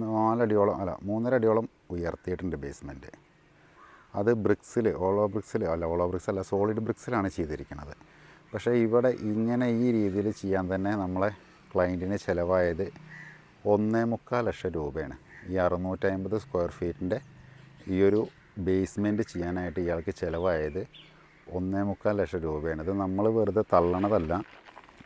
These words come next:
നിങ്ങൾക്ക് വേണമെന്നുണ്ടെന്നുണ്ടെങ്കിൽ, സംശയമുള്ള ആർക്കാണെങ്കിൽ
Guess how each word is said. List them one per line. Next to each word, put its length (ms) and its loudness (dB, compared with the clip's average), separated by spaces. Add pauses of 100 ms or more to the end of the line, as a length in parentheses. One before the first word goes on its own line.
(100)
നിങ്ങൾക്ക് 420 -2
വേണമെന്നുണ്ടെന്നുണ്ടെങ്കിൽ, 840 2 (800)
സംശയമുള്ള 560 2
ആർക്കാണെങ്കിൽ 480 -2